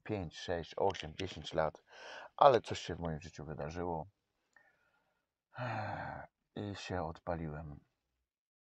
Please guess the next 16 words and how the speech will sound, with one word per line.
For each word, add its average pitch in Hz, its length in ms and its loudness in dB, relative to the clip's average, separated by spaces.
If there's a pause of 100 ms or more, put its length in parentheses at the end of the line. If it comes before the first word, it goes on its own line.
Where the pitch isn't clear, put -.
(400)
No - 60 -20
kurwa, - 300 -2 (180)
po 110 100 -12
pierwsze, 107 360 -4
no, 90 220 -4 (760)
jeśli 90 200 -10
wydarzyła 87 340 -2
się 82 120 -10
jakaś 90 160 -6
duża 85 200 -4
tragedia, 82 520 -4 (360)
dziewięćdziesiąt 80 300 -8
procent 80 240 -10
społeczeństwa 80 480 -8
powie: 82 280 -2
„Rozumie, 92 460 0